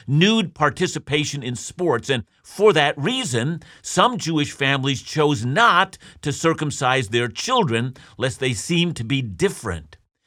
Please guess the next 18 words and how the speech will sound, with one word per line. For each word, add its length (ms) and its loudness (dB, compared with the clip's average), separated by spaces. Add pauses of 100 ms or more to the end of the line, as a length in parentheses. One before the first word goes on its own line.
(160)
Even 300 2
Jewish 420 0
priests 400 -4
were 120 0
leaving 320 2
their 180 4
duties 480 -2
at 160 -2
the 160 -6
altars 480 2
of 240 2
Israel 520 -2 (220)
and 140 0
becoming 380 0
spectators 920 -2
at 180 -4
the 80 -4
games. 640 -4